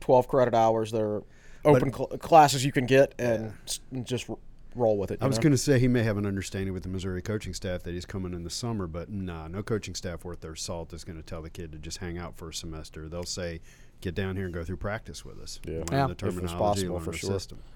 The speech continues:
Speaker 1: Yeah.
Speaker 2: Yeah.
Speaker 3: And, and real quick, thoughts on that for Hazelton? I mean, they, of course, Barry
Speaker 1: I
Speaker 3: Odom just got let go as their coach, new coaching staff coming in, S E C. I mean, is that a
Speaker 1: I don't know. If, without knowing the other options he had, it, it's hard to say.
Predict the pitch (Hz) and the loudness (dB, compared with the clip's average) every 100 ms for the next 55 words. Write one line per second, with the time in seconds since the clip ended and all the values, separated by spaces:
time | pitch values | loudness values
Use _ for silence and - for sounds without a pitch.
0 | - - 120 160 180 180 - 196 185 185 | -14 -2 2 6 4 4 -4 0 6 6
1 | 180 139 175 170 180 151 147 - - - | 6 8 8 10 6 6 2 0 -20 0
2 | - 131 147 156 147 139 156 151 139 135 | 2 2 4 6 6 6 2 2 0 0
3 | 131 135 135 143 139 170 143 170 151 151 | 0 -2 4 4 8 6 10 10 12 12
4 | 160 147 139 151 143 143 147 135 131 123 | 10 8 6 6 8 6 6 4 2 4
5 | 156 143 139 127 160 147 143 143 131 - | 6 6 0 6 6 6 4 6 4 4
6 | 139 127 143 147 143 147 151 139 - 151 | 2 4 4 6 6 4 4 0 8 8
7 | 151 - - 147 131 120 143 147 143 147 | 8 4 -8 -4 -4 -2 0 4 4 6
8 | 147 139 135 - - 156 226 214 185 147 | 6 6 2 -8 8 12 12 12 12 12
9 | 135 139 147 - 131 147 156 156 170 160 | 4 0 -4 -6 2 8 10 12 12 12
10 | 131 135 120 110 117 - 120 120 110 104 | 10 10 10 8 6 0 -6 -4 0 2
11 | 101 120 117 - - - - - - 104 | 2 0 -2 -16 -20 -18 -18 -20 -10 -8
12 | - 117 120 117 104 - 113 113 | -4 0 4 4 4 0 2 2